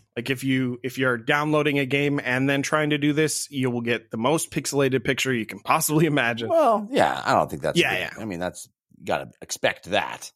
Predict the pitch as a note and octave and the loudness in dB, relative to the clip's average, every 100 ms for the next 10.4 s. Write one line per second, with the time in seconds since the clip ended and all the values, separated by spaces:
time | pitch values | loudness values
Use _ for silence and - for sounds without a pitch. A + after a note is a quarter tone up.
0 | - - G#3+ F3+ D#3 C3 G#2+ - G3 A3+ | -12 -6 -4 -4 -6 -8 -8 -2 -2 -2
1 | - - G3 F3 E3 F#3 D3 D3+ A2+ - | -6 -8 -6 -4 -4 -6 -4 -4 -4 2
2 | E3+ - - E3 D3+ C#3+ D3 C3 A#2+ A2 | 4 2 -2 0 0 2 2 2 0 0
3 | - A#3+ A3 F#3 F3 D#3 D3 C3+ B2+ B2+ | 4 6 6 4 4 4 4 4 2 4
4 | D3+ D3 C#3+ F3+ F#3 D#3+ E3 C#3+ C#3 D3 | 2 2 2 4 6 4 2 2 2 2
5 | - B2 C#3 B2 - - C3 - D3+ D3+ | 0 0 2 0 -2 -2 -2 2 2 4
6 | C#3+ C3 A#2 - A#2 G2 - C#2+ - - | 2 2 -2 -2 -2 -2 -6 -6 -8 -10
7 | - D2 D#2 D2 C2 F3 F#3+ D#3+ D3+ E3+ | -14 -4 2 4 2 2 2 2 0 -2
8 | - F3+ E3+ D3+ C#3 C3+ C3 - C#3 B2+ | 2 2 2 2 0 0 -2 0 0 -2
9 | - C3+ C3 C3 C3+ B2+ A#2+ - B2 A#2+ | -6 -2 0 2 2 0 -2 -2 0 2
10 | A#2 A2+ G#2 | 2 2 -2